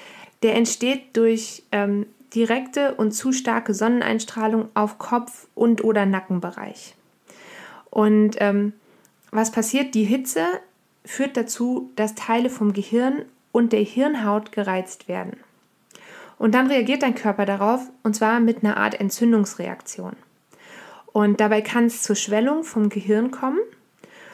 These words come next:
Und meistens bemerkt man den Sonnenstich gar nicht sofort, sondern erst, nachdem man sehr lange in der Sonne war.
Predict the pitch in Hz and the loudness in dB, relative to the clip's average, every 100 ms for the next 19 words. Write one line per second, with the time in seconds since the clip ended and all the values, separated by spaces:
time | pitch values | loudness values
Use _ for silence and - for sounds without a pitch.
0 | - - - 233 226 233 - 208 226 339 | -20 -16 2 4 6 4 4 2 4 2
1 | 427 - 262 262 - 226 226 269 262 240 | 0 0 -2 0 0 2 2 0 0 2
2 | 220 214 240 254 - 233 226 214 214 220 | 2 2 0 -2 -2 -4 -2 0 2 0
3 | 214 202 - 277 262 262 262 220 220 214 | -2 -4 -4 -2 0 0 -2 -2 0 0
4 | 214 - 226 233 220 214 214 202 196 196 | -4 -2 -2 -2 -6 -2 0 2 0 0
5 | 190 190 190 175 170 175 165 - | 0 0 0 -2 -4 -6 -6 -10